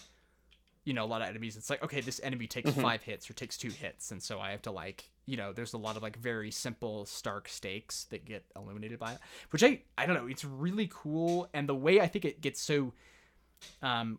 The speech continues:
Speaker 1: compared to those games so much makes sense to me, because it is very explicitly drawing from them and trying to do stuff with them. Like, it's all about ruined kingdoms and, like, um, continuing legacies of, like, d-, long dead kings and stuff. Like, it's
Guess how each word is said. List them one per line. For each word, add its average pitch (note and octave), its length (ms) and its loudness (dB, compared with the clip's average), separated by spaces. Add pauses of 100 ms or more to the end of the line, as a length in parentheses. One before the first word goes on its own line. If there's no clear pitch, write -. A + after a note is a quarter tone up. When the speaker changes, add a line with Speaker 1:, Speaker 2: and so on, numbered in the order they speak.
Speaker 1:
compared C3+ 340 -2
to C3+ 60 -4
those A#2 160 -4
games B2 580 -4
so - 180 -2
much D3 320 0
makes C3 300 0
sense - 380 0
to G#3 100 2
me, A3 300 2 (100)
because C3+ 240 0
it C#3 100 -2
is C3+ 220 -4
very C3 420 0
explicitly A#2 480 -4
drawing A2+ 300 -4
from F#3 220 -4
them F#3 160 -2
and A#2+ 100 -4
trying A#2+ 280 -4
to A#2 80 -6
do A2+ 120 -8
stuff - 300 -6
with A#2 160 -8
them. D3+ 180 -2
Like, B2+ 200 -2
it's C3 120 -4
all C#3 160 4
about B2+ 340 0
ruined C3 380 -2
kingdoms A#2+ 640 -2
and, A2 140 -4
like, G#2+ 280 -8 (540)
um, G#2 440 -4 (140)
continuing C#3 560 0
legacies A#2 540 -2
of, A2 100 -4
like, A2 280 -8 (100)
d-, C3 160 -8
long B2 360 2
dead A#2+ 220 -2
kings A#2 540 -2
and A2 100 -4
stuff. A2 380 -4
Like, A#2+ 160 -6
it's A#2+ 140 -6